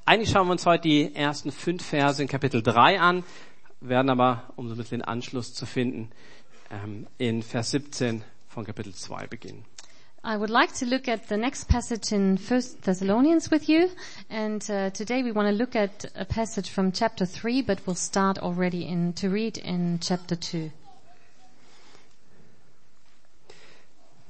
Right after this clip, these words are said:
Speaker 1: Paulus und Silas schreiben hier: „Zurück zu uns und unserem Ergehen, Geschwister.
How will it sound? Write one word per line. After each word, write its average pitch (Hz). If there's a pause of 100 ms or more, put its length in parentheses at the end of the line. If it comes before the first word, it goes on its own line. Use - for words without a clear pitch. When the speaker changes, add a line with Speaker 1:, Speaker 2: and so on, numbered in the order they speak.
(160)
Speaker 1:
Paulus 131
und 135
Silas 135
schreiben 110
hier: 98 (720)
„Zurück 240
zu 202
uns 196
und 104
unserem 160
Ergehen, 123 (720)
Geschwister. 123